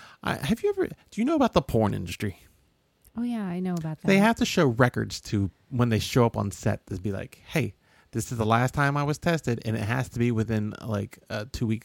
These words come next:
Speaker 1: tan-, time frame or
Speaker 2: Mm-hmm.
Speaker 1: whatever.
Speaker 2: Mm-hmm.
Speaker 1: And then that's how they continue to work. They're constantly tested.
Speaker 2: Yeah, that
Speaker 1: So what's the difference if a M M A fighter says, "I got my temperature taken and I don't have the coronavirus.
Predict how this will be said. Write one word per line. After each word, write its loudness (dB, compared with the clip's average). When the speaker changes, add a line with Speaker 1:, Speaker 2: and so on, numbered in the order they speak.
Speaker 1:
tan-, -6
time -8
frame -18
or -20
Speaker 2:
Mm-hmm. 0
Speaker 1:
whatever. -2
Speaker 2:
Mm-hmm. -4
Speaker 1:
And 2
then 0
that's -2
how 0
they 2
continue -2
to 2
work. -4
They're 0
constantly -2
tested. -6
Speaker 2:
Yeah, 2
that -2
Speaker 1:
So 2
what's 4
the -6
difference 2
if -2
a 0
M 4
M 4
A 2
fighter 0
says, -2
"I 0
got 2
my 0
temperature 0
taken 0
and -2
I 0
don't 0
have 0
the -2
coronavirus. 0